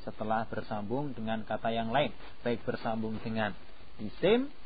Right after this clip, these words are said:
maupun bersambung dengan fiil, ya. Dia tidak mempunyai makna yang sempurna kecuali setelah bersambung dengan isim maupun dengan fiil. Nah, huruf yang dikategorikan sebagai al-kalimah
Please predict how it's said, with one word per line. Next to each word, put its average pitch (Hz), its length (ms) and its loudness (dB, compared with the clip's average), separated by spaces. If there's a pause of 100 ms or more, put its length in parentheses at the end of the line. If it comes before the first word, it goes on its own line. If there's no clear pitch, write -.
(200)
maupun 117 560 2
bersambung 113 640 0
dengan 117 400 0 (960)
fiil, 170 400 8 (480)
ya. 127 240 0 (360)
Dia 190 400 6 (200)
tidak 127 400 2
mempunyai 120 400 2
makna 123 320 0
yang 117 280 0
sempurna 120 520 0
kecuali 120 480 0
setelah 127 320 0
bersambung 110 480 -2
dengan 104 320 -4
isim 170 320 0
maupun 117 400 -2
dengan 107 320 -4
fiil. 147 240 2 (600)
Nah, 123 80 2 (400)
huruf 262 280 10
yang 208 280 2
dikategorikan 170 960 4
sebagai 131 400 0
al-kalimah 123 800 2